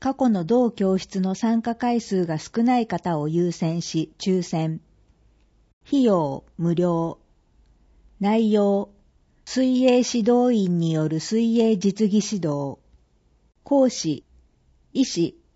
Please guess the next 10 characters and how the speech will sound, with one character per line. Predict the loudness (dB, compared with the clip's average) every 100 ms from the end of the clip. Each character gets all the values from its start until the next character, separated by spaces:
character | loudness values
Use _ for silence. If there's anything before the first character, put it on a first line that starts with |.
| _
水 | -2 0 2 2
泳 | 2
指 | 0 0 2
導 | 4 2
員。 | 0 -2 -6 -12 _ _ _ _ _ _ _ _ _ _ _
締 | -2 2
め | 2
切 | 2 0
り | 0
日、 | 0 -2 -4